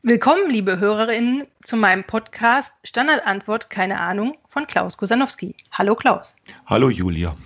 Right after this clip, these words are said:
Speaker 1: Heute ist der siebzehnte erste zweitausendzwanzig und wir setzen heute die Folge von letzter Woche fort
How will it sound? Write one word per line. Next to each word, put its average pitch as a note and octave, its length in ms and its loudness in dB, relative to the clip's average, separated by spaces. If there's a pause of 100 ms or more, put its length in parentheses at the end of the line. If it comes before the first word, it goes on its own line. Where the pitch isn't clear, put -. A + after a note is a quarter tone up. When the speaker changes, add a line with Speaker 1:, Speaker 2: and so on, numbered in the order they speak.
(920)
Speaker 1:
Heute D4 260 4
ist C4 280 2
der G#3 140 2
siebzehnte B3 480 0
erste A3+ 580 0
zweitausendzwanzig G3 1300 -6 (100)
und A3 140 0
wir G#3+ 80 4
setzen A#3+ 340 2
heute A3+ 220 2
die A3+ 100 -6
Folge A3+ 340 0
von G3+ 140 0
letzter G#3 320 2
Woche G#3+ 200 -2
fort F3+ 380 -10